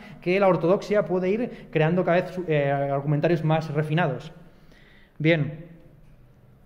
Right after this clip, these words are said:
así él afirma que el mundo, que del mismo modo que la Iglesia multiplica las herejías para mayor gloria de la ortodoxia, el mundo está compuesto de mu-,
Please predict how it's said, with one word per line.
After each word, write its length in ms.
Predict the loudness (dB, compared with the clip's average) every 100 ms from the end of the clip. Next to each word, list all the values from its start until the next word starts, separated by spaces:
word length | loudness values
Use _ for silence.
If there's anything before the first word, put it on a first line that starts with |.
| -20 -20 -20 -6
así 340 | -4 2 4
él 60 | 4
afirma 680 | 4 0 0 -2 -6 -12 -2
que 80 |
el 60 | 0
mundo, 720 | 2 0 0 -2 -4 -12 -18 -4
que 80 |
del 80 | 0
mismo 160 | 0 2
modo 240 | 2 0
que 80 | 0
la 80 | 0
Iglesia 460 | 0 0 -2 -4 -2
multiplica 480 | 0 0 0 0
las 100 | 0
herejías 380 | 0 -2 -2 -2
para 160 | 0 0
mayor 200 | 0 0
gloria 260 | 0 2
de 60 | 2
la 20 |
ortodoxia, 560 | 2 2 0 0 -4 -4 0
el 100 | 0
mundo 200 | 2 0
está 140 | -2
compuesto 380 | -2 -2 -2 0
de 60 |
mu-, 220 | 0 0